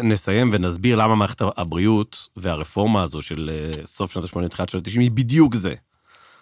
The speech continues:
פעם אחת מגיעה ועדת נתניהו, ומחוץ לאוברטון ווינדו אומרת, "זה מה שצריך לקרות." ממסמכת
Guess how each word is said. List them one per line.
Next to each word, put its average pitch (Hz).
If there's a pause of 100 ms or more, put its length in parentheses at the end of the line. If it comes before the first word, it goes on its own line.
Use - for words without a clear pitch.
(220)
פעם 151
אחת 131
מגיעה 95
ועדת 101
נתניהו, 95 (120)
ומחוץ 101
לאוברטון 101
ווינדו 107
אומרת, 104
"זה 101
מה 147
שצריך 123
לקרות." 104 (320)
ממסמכת 110